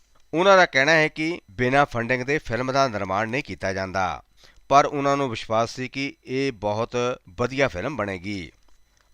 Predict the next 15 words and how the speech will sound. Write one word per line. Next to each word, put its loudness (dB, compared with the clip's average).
ਅਨੁਪਮ -2
ਖੇਰ 0
ਦਾ 2
ਕਹਿਣਾ -2
ਹੈ 0
ਕਿ -10
ਮੈਂ 0
ਫਿਲਮ -8
ਦੇ -4
ਲਈ -4
ਕਿਸੇ -8
ਵੀ -8
ਸਟੂਡੀਓ -8
ਦੇ -6
ਕੋਲ -4